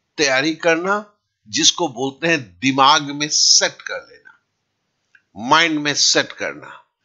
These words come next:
देखिए, रोड मैप है, इसका पहला है। ऐसा नहीं कि किसी आप वीडियो, आप उठे और आज अच्छा लगा, YouTube में घूमते रहे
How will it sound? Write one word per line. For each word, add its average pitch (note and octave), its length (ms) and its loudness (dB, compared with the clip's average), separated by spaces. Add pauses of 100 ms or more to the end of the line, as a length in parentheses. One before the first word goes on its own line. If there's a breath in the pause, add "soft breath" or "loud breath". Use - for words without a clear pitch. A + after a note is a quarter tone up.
(260)
देखिए, A3 300 4
रोड G#3 360 2
मैप G#3 260 0
है, E3+ 120 2
इसका F3 240 0
पहला F#3+ 460 0
है। C3 380 -6 (360)
ऐसा F3+ 340 0
नहीं G#3 280 2
कि A#3+ 160 -4
किसी G#3 380 2
आप G3 160 2
वीडियो, E3+ 320 2
आप E3 600 2
उठे A#3 340 2 (600)
और D#3 200 6
आज D#3 320 2
अच्छा D#3 300 0
लगा, A3+ 300 4 (560)
YouTube F#3 500 2
में F3+ 200 2
घूमते D#3 400 0
रहे G#3 340 0